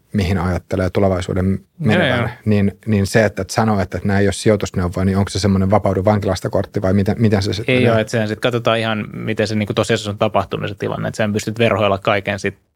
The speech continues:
Speaker 2: tälleen, miten kuvailit, että sä et mukamassa anna mitään neuvoja, mutta sä kuitenkin tosiasiassa annat niitä neuvoja. Et se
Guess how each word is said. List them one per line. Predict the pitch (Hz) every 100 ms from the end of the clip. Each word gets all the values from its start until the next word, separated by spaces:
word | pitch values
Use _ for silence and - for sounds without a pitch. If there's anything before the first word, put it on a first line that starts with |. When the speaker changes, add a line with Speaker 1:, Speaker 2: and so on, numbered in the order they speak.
| _ -
Speaker 2:
tälleen, | 104 98 101
miten | 101 98
kuvailit, | 107 98 104 104 104
että | 113 -
sä | 110
et | 110 - -
mukamassa | - 110 110 104 110
anna | 117 110
mitään | 107 110
neuvoja, | 107 104 104 104
mutta | 104
sä | -
kuitenkin | 107 101 107
tosiasiassa | 104 110 110 117 - 120
annat | - -
niitä | - -
neuvoja. | - 50 - - - - - _ _
Et | 117 110
se | - 110